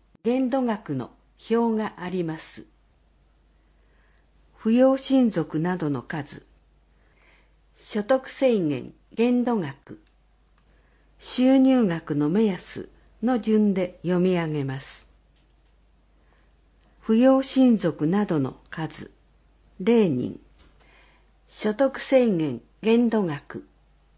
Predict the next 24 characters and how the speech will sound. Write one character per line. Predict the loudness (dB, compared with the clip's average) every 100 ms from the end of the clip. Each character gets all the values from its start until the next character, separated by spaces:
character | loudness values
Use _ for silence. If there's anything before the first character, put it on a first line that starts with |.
| -6
六 | -2 -2 0
百 | -2 0 2
二 | 4 4
十 | 2 0
二 | 2 0
万 | 0 -2 -2 -2
円。 | -4 -6 -14 _ _ _ _ _ _ _
収 | -12 0 4 6
入 | 6 4
額 | 2 0 -2
の | -2 0
目 | 0 0
安、 | -2 -8 -14 -14 _ _ _ _ _ _
八 | -6 -6 -4 -2
百 | -2 -2
三 | 0 2 2
十 | 2 -2
三 | -2 0 2 2
万 | 2 0 -4
三 | -4 -4 -2
千 | -2 -2 -2
円。 | -4 -6 -12 _ _ _ _ _ _ _ _ _ _ _ _ _ _ _ _ _ _ _
一 | -20 -4 0 2
人、 | 0